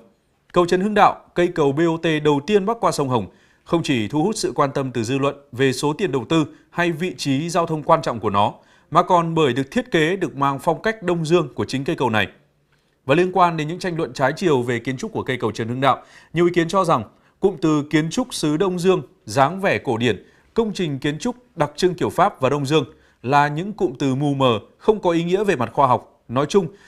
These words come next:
và kiến trúc nói riêng. Chia sẻ với báo chí thì một số kiến trúc sư trong nước cũng cho rằng bản thiết kế này có khá nhiều hạt sạn,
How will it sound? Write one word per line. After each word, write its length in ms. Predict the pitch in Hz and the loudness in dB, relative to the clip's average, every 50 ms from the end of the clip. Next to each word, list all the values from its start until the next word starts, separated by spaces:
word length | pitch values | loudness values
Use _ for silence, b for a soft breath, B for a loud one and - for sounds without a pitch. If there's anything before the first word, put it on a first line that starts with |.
| B B B | B B B
và 200 | 110 135 139 135 | 4 4 4 4
kiến 180 | 135 - 147 143 | 4 0 -4 -4
trúc 140 | 233 226 | -4 -4
nói 140 | 185 156 147 | -4 -4 -2
riêng. 200 | 143 170 170 156 - b b b b b b b b b b b - | 2 2 2 2 0 b b b b b b b b b b b -4
Chia 140 | - 220 | -4 -2
sẻ 180 | 202 208 160 131 | 0 2 2 2
với 120 | 120 135 | 2 2
báo 140 | 135 139 143 | 2 0 0
chí 280 | 139 - 160 147 147 160 | 0 0 0 0 2 0
thì 100 | 208 185 | -2 -2
một 120 | 156 135 | -4 -4
số 300 | 123 - - 135 139 147 143 | -4 0 0 2 2 2 0
kiến 140 | 156 151 156 | -4 -4 -4
trúc 160 | - 226 - | -6 -8 -4
sư 240 | - - 170 156 147 | 0 0 2 2 2
trong 220 | 147 170 151 151 165 | -2 -4 -2 0 2
nước 280 | 214 226 226 - - | 2 2 2 0 -8
cũng 200 | - 156 151 170 | -6 -6 -6 -4
cho 200 | 170 180 160 147 | -2 0 0 2
rằng 200 | 135 139 120 107 - b b b b b | 2 2 0 -2 -4 b b b b b
bản 180 | 143 151 147 | 2 2 2
thiết 180 | 135 208 240 - | 2 0 -2 0
kế 140 | 175 165 170 | 0 0 0
này 240 | 202 190 160 143 135 | 2 0 0 0 0
có 140 | - 147 | -2 -4
khá 240 | 151 - 170 160 165 | -2 2 2 2 2
nhiều 200 | 202 220 208 151 | 2 0 -2 -2
hạt 140 | 127 135 139 | 0 0 -2
sạn, 260 | - - 165 151 - | 0 4 4 4 2